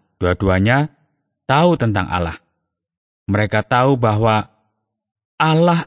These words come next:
ada. Dia suci dan tidak bisa menerima pelanggaran terhadap hukumnya. Dan keduanya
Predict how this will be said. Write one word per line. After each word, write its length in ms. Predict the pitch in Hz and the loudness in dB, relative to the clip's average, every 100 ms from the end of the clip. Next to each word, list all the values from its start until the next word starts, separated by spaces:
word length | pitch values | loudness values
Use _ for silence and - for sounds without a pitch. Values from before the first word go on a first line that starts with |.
| 175 | -4
ada. 320 | 190 147 85 _ _ _ _ - | -2 -2 -4 _ _ _ _ 0
Dia 160 | 151 | 2
suci 400 | 147 202 208 180 | 2 0 0 0
dan 240 | 123 104 92 - | 0 2 0 -2
tidak 320 | 101 - - | -4 -4 -4
bisa 260 | 190 - 180 | -4 0 0
menerima 720 | 170 160 160 160 156 - - | 2 2 2 0 0 -6 -4
pelanggaran 560 | 165 156 143 139 147 147 | 0 2 2 2 2 2
terhadap 400 | 139 123 120 - | 0 0 -2 -4
hukumnya. 560 | 110 - 110 104 78 - _ _ | -6 -2 0 0 -2 -10 _ _
Dan 240 | 117 123 | 0 2
keduanya 640 | 123 117 113 110 104 101 | 0 0 0 2 2 0